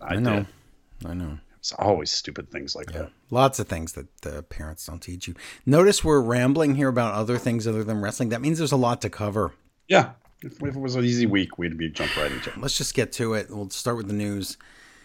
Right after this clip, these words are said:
Speaker 2: Um, let me get the news. Oh, it's right here. Let's start with the ratings. Last week's Monday Night Raw scored,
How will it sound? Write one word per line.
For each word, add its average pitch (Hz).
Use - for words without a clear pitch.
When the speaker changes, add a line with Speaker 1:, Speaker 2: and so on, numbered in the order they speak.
Speaker 2:
Um, 82
let 92
me 90
get 87
the 98
news. 90
Oh, 190
it's -
right 143
here. 147
Let's 95
start 151
with 135
the 131
ratings. 135
Last 151
week's 160
Monday 151
Night 143
Raw 147
scored, 135